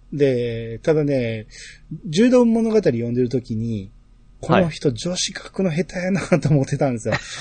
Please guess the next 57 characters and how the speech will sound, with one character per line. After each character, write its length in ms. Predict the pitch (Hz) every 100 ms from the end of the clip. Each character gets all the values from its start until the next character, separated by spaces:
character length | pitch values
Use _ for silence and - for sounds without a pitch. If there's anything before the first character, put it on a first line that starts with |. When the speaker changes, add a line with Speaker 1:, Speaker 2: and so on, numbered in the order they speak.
| -
Speaker 2:
<laughs> 340 | - - -
Speaker 1:
女 100 | -
子 200 | 196 -
が 100 | 160
全 260 | - 185 262
然 180 | 302 285
可 160 | 302
愛 140 | 285 226
く 100 | 165
な 120 | 147
い 60 | 135
や 120 | 131
ん 40 |
っ 20 |
て 80 | 117
思 80 | 123
っ 40 |
て 60 | 117
た 80 | 120
ん 40 |
で 60 | 104
す 60 | -
け 100 | 113
ど。 300 | 120 107 - -
Speaker 2:
え 320 | 139 110 95
え。 20 | - - - - - - - -
Speaker 1:
え 1300 | 156 143 135 127 120 123 120 120 120 117 117 120 - - -
え、 40 |
ま 120 | 180
あ、 40 | 151 135 -
あ 80 | 165
れ 80 | 165
か 140 | 180
ら 100 | 170
だ 520 | 143 135 151 156 160
い 100 | 165
ぶ 120 | 160 165
長 220 | 165 160
い 80 | 135
こ 80 |
と 100 | 117
経 120 | 110 110
っ 60 |
て 140 | - 135
る 100 | 139
か 140 | 139
ら 80 | 120
か、 340 | 110 110 98 - - - - -
Speaker 2:
え 260 | 123 110 - -
え。 60 |
Speaker 1:
あ 120 | 156 139
の、 580 | 135 131 127 127 131 -
絵 140 | 190
は 280 | 214 220 208
か 160 | - 202
な 140 | 208
り、 300 | 143 107